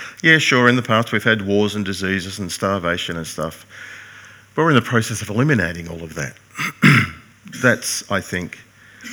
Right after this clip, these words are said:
the vast, the view, view of probably the majority, but it's highly inadequate.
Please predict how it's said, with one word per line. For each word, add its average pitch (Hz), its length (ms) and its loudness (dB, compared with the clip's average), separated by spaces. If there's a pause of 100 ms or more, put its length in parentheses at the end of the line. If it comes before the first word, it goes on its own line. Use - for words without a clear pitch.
(180)
the 107 80 0
vast, 110 500 4
the 101 80 -2
view, 101 440 0
view 107 600 2
of 101 100 -6
probably 98 340 0
the 87 100 -6
majority, 90 560 -2
but 98 160 -6
it's 101 140 -6
highly 131 320 -2
inadequate. 92 540 -8